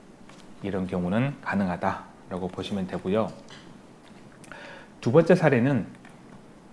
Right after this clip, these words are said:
어, 이천십오 년 이월 달에 C주택을 분양계약으로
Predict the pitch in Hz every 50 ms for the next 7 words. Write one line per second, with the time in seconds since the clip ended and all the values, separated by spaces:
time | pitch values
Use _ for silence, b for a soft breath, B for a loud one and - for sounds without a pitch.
0 | - - - 113 107 104 104 104 - - 127 - - 165 156 160 170 165 175 175
1 | 175 160 131 123 131 139 135 135 131 - 123 120 123 127 127 123 120 117 120 -
2 | 156 156 156 143 - - 139 127 131 127 127 127 127 123 123 120 123 123 - 120
3 | 120 120 123 120 110 110 104 101 98 92 101 95 123 139 160 196 233 233